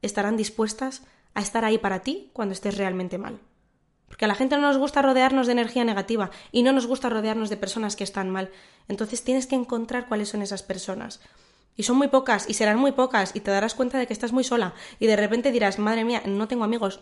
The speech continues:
Pues es que no eran amigos, es que eran compañeros, colegas, conocidos, gente de risas, gente de jajas, pero no eran amigos, ¿sabéis? Y entonces, eh, uf, es como muy duro, pero es muy revelador,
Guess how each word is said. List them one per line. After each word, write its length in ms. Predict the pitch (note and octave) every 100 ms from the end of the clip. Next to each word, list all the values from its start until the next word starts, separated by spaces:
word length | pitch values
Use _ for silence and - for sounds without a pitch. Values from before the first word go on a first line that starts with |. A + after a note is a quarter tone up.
| -
Pues 220 | G3+ - _ _ _ _ -
es 120 | C#4
que 80 | D#4
no 60 |
eran 160 | C#4 A3
amigos, 480 | F#3 A#3 G#3 - - _ _ _ _
es 120 | -
que 60 | D4
eran 440 | C4+ B3+ - - _
compañeros, 640 | - G#3+ G3 G#3 G#3 - - _ _ _
colegas, 580 | A3 G#3+ F#3 - - _ _ _ _ _
conocidos, 720 | G#3+ G3 A3 F#3+ F3 - _ _ -
gente 260 | B3 A3+
de 100 | G#3+
risas, 280 | G#3 G#3+ G3
gente 200 | A3 G#3+
de 60 | G3+
jajas, 280 | G3 G3
pero 180 | - G#3
no 80 | G#3+
eran 140 | A3
amigos, 480 | G#3 G3 G3 F#3 - _ _ -
¿sabéis? 420 | - A#3+ C#4 C4+ - -
Y 80 | -
entonces, 400 | A3 A3+ C#4 C4+
eh, 380 | A3+ A3 G#3 G3
uf, 160 | B3 C4+
es 140 | B3
como 240 | - B3 A#3
muy 160 | A3+
duro, 260 | C4 C#4+ E4
pero 140 | A3
es 80 | A3
muy 120 | A3
revelador, 540 | A3+ G3+ F#3 F3 F3